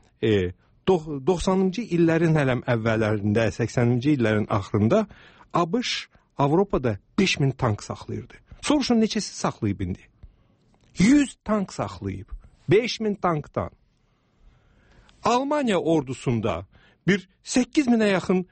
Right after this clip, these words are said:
e, tankları var idi. Onun tam əksəriyyəti ümumiyyətlə ləğv olunub, metalloma buraxılıb. Yəni götürsüz, görsüz ki, e, o, ordularda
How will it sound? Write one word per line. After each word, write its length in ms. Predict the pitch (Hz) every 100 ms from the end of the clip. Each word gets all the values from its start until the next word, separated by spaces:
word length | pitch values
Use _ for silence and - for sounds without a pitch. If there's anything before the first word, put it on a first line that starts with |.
| _ -
e, 220 | 123 120
tankları 560 | - 156 139 131 135
var 180 | 123 95
idi. 200 | 87 87 - - - 110
Onun 400 | 220 285 311 269 _ -
tam 220 | 294 302
əksəriyyəti 720 | 254 - 208 196 190 - 220 226 - _ _ _
ümumiyyətlə 460 | 202 302 339 - 208 185
ləğv 220 | 190 135
olunub, 380 | 113 98 95 90 _ - _
metalloma 640 | 160 214 233 220 208 190
buraxılıb. 440 | 123 107 - - - _ _ _ _ _ -
Yəni 280 | 175 277 254
götürsüz, 600 | 240 269 277 - 320 240
görsüz 480 | 226 208 - 233 -
ki, 260 | - 127 - - -
e, 200 | 143 117 104
o, 180 | 143 131 -
ordularda 1000 | 185 185 165 190 185 190 165 196 120